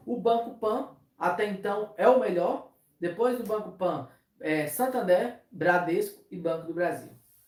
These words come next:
Tá? São as instituições aí que mais estão aprovando o crédito aí.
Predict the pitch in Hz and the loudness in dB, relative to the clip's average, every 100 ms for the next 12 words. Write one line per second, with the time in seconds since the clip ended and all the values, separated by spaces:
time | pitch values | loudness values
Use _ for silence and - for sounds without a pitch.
0 | _ - 156 156 165 165 165 - - 165 | _ -8 -4 -2 0 -2 -2 -8 -4 -4
1 | 165 156 156 175 190 - _ - 269 330 | -2 0 2 2 0 -10 _ -6 -2 0
2 | 359 - 240 220 208 190 180 170 170 156 | 0 -2 -2 -2 0 0 0 -2 -4 -2
3 | 151 147 143 - - | -2 -2 -6 -8 -12